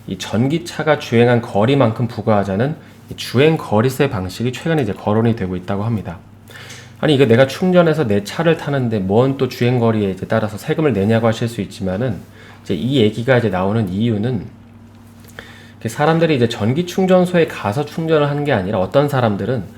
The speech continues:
뭐 공장 같은 데서 이제 산업-, 산업용 전기로 자동차를 충전할 수도 있잖아요. 그러니까 이런 경우에는 이제 세금 같은 걸 이제 안 내게 됩니다. 그래서 이런 걸 방지하려고 일정 거리를 운행할 때마다 세금을 부과해서 이제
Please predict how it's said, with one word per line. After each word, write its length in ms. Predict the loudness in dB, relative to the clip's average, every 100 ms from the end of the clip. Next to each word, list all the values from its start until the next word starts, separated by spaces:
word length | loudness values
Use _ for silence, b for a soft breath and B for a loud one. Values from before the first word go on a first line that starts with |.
| B B B
뭐 180 | -8 -8 -12
공장 380 | -2 2 4 4
같은 260 | 2 0
데서 200 | 0 0
이제 100 | -2
산업-, 480 | -6 -2 4 4 4
산업용 480 | 0 2 4 6 4
전기로 400 | 2 -2 0 -2
자동차를 420 | -2 -2 -2 -2
충전할 360 | -4 -2 0 0
수도 140 | -4
있잖아요. 440 | -6 -6 -6 -8 -12 B B B
그러니까 100 | -2
이런 280 | 4 6 6
경우에는 560 | 2 0 0 -2 -4 -6 B B
이제 100 | -14
세금 360 | -6 0 2 2
같은 260 | 0 0
걸 80 | -2
이제 100 | -2
안 220 | -2 0
내게 200 | 2 0
됩니다. 380 | -2 -6 -10 -14 -16 B B B
그래서 220 | -6 0
이런 160 | 4 4
걸 100 | 4
방지하려고 920 | 2 0 2 2 2 0 -2 -4 -6 B B B
일정 460 | -2 0 2 2 2
거리를 480 | 2 4 4 4 2
운행할 440 | 2 2 0 -2
때마다 360 | -4 -4 -4 -4
세금을 460 | -2 -2 0 -2
부과해서 520 | -4 -2 -2 -2 -4
이제 200 | -6 -6